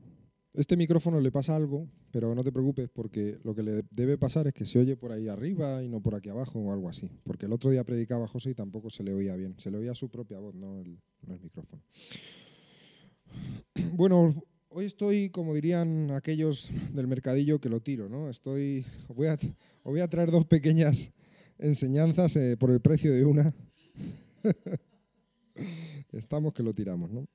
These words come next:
Eh, la primera es una breve, breve reflexión sobre, sobre <laughs> aquí estamos, sí. <laughs> El otro día tuve el,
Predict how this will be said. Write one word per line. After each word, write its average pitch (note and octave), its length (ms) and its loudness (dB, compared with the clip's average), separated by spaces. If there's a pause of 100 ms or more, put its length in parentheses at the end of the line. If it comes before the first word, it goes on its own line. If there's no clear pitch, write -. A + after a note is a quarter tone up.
(180)
Eh, A#2+ 560 0 (880)
la C#3 160 -4
primera F3 260 4
es F3+ 80 4
una E3+ 180 2
breve, D3 280 2 (340)
breve D3 300 2
reflexión B2 580 -2
sobre, G#2+ 500 -4 (520)
sobre A2+ 440 -6 (1080)
<laughs> - 320 -8
aquí D3+ 200 -2
estamos, A#2 420 -2
sí. - 120 -6 (300)
<laughs> D3 1600 -8
El D3+ 140 2
otro F#3+ 180 6
día F#3+ 160 8
tuve F3 420 4
el, D3 420 -4